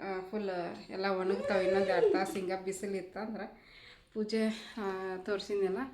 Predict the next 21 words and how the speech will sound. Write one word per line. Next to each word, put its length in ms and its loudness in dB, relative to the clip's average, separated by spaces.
ಅಲ್ಲಿ 380 4
ನಾನು 600 -2
ತೋರಿಸ್ತೀನಿ 600 -2
ರೀ. 320 -6
ನೋಡ್ರಿ, 280 -2
ಅಲ್ಲಿ 260 -2
ಕಾಯಿನ್ 300 10
ಹಾಕಿಟ್ಟಿನಲ್ಲ, 680 6
ಆ, 140 -2
ಆ 80 4
ಬಟ್ಟೆ 400 6
ಮೇಲೆ 580 8
ಕಾಯಿನ್ 260 6
ಹಾಕಿಟ್ರಲ್ಲ 640 0
ಏನದು 680 2
ಅಂತ 200 0
ಹೇಳ್ಬಿಟ್ಟು 840 -2
ಕಾಮೆಂಟಾಗಿ 560 2
ಕೇಳಿದ್ರು. 520 2
ಕಾಣಿಸ್ತೈತೆ 640 2
ಇವಾಗ? 260 2